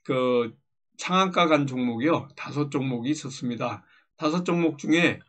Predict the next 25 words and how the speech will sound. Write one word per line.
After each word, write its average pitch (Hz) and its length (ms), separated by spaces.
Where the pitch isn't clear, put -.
아, 120 320
지금 135 360
대동전자가 156 840
매일같이 139 580
연속 117 360
상승세를 160 680
보이고 113 280
있는데요. 107 640
재료가 160 340
아직 165 180
나오지 120 380
않은 123 240
가운데 110 540
지금 107 180
사 98 300
일째 139 320
이렇게 135 320
대동전자가, 123 960
아, 110 260
연속해서, 135 840
어, - 140
올라가고 131 520
있습니다. 104 580
제주반도체가 165 1000
삼, 175 280